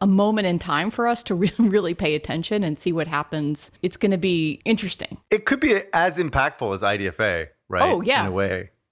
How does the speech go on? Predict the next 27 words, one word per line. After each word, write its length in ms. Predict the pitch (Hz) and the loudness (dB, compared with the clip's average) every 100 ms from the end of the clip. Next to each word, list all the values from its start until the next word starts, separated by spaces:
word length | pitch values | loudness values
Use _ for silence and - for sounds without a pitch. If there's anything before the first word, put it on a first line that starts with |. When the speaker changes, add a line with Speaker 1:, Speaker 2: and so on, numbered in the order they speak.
| _ _ _ _ - | _ _ _ _ -4
Speaker 2:
Because 240 | 127 123 | 0 2
you're 80 | 127 | 2
basically 320 | 170 170 147 | 2 0 -2
just 240 | - 117 | -2 -2
completely 640 | 143 110 - - 180 120 113 | -2 -2 -2 0 0 0 -2
pulling 320 | - 135 107 | 0 2 2
the 100 | 98 | 0
rug 380 | 95 101 95 78 _ _ _ | 0 2 0 -6 _ _ _
from 200 | 120 101 | -2 0
the 100 | 98 | 2
industry 360 | 113 113 - 95 | 2 2 0 0
right 200 | 92 87 | 0 0
now 160 | 92 92 | -2 -2
because 240 | - 95 | -2 -2
everyone's 480 | - 123 110 95 85 | 0 0 0 -2 -2
using 240 | 101 87 | -8 -8
fingerprinting 800 | 85 107 92 87 90 80 90 82 _ _ _ _ | -8 -6 -6 -8 -10 -10 -12 -14 _ _ _ _
to 380 | 113 95 90 - _ _ | -4 -2 -2 -8 _ _
scale 360 | - - 113 95 | -10 0 2 2
games. 320 | 104 101 90 | 2 0 0
Speaker 1:
Correct. 320 | 226 185 - | 0 -2 -2
What 120 | 240 294 | -2 0
was 120 | 269 | 0
interesting, 640 | 320 415 381 320 254 220 - _ - | 0 0 -2 0 -2 -2 -8 _ -4
Apple 180 | 269 440 | -2 -2
put 220 | - 339 | -4 -2
out 340 | 254 240 233 | 0 0 -2